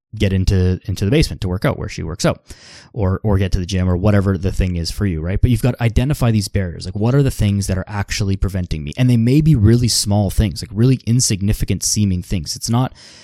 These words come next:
it's, it's oftentimes these small little actions that you can take that, like, how can I make this one percent more efficient? And if I make this one percent more efficient, the act of getting into the gym, the act of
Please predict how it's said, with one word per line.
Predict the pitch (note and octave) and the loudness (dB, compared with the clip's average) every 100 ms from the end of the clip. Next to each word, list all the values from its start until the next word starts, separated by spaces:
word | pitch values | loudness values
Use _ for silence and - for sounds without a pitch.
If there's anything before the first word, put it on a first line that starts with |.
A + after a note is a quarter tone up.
| - _ - | -20 _ -4
it's, | - | -2
it's | A#2 - | -2 -6
oftentimes | A2 C3+ - A#2 G2 G2 F2+ E2+ - - | -2 -2 2 2 2 2 0 -2 -4 -6
these | G2+ F#2 | -6 -2
small | - - G2+ G#2+ A#2+ A#2+ | -2 0 0 2 4 4
little | A2 G2+ - | 2 2 -2
actions | G2 - - E2 - | -8 -8 -8 -8 -8
that | C#2+ | -4
you | F#2 | -4
can | - F2+ | -4 -4
take | - F2+ - | -2 -2 -2
that, | F2 | -2
like, | F2 | -2
how | - B2+ | -2 -2
can | - D#3+ | 0 2
I | |
make | A#2+ A2 - | 2 0 0
this | G2+ F#2 - - _ _ _ _ - | -2 -2 -6 -12 _ _ _ _ 0
one | G#2 A#2+ C3+ | 2 4 4
percent | C#3+ - G#2 - | 0 0 0 0
more | F#2 F#2 | 0 0
efficient? | F2 F2+ - - - | 0 -4 -8 -10 -4
And | A2 | -2
if | G2+ | 0
I | G#2+ | 2
make | A2 D#3 | 0 -2
this | B2 A2 - | -4 -4 -4
one | G2 G#2 | -2 0
percent | - - G2+ - | 0 0 0 0
more | F#2+ | 0
efficient, | E2+ F#2 - D3+ | 0 -2 -2 -2
the | G2 | -2
act | F#2 F#2+ | -2 -4
of | F2+ | -4
getting | F#2+ G2 | -2 0
into | F#2+ F#2+ | 0 -2
the | F2 | -2
gym, | F2+ F2 - - - - | -2 -4 -6 -16 -10 -2
the | G#2 | -2
act | F2+ - | -2 -4
of | F2+ | -6